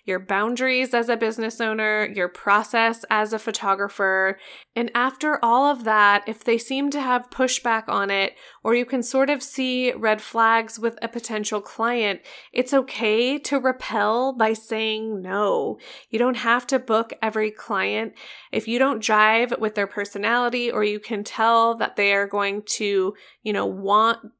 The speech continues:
more than you're willing to give, then it's okay to say no. And I'm totally giving you permission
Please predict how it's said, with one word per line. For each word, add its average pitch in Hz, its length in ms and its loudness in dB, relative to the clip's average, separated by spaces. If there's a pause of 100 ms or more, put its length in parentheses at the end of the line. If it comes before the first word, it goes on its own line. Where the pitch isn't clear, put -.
more 214 540 2
than 220 200 0
you're 202 180 -2
willing 208 380 -2
to 208 140 -10
give, 262 640 2 (300)
then 233 120 2
it's 233 160 0
okay 254 720 0 (400)
to 240 160 0
say 214 300 -4
no. 208 420 -4 (360)
And 208 160 2
I'm 208 180 2
totally 262 520 0
giving 226 300 0
you 214 320 2 (300)
permission 202 800 -2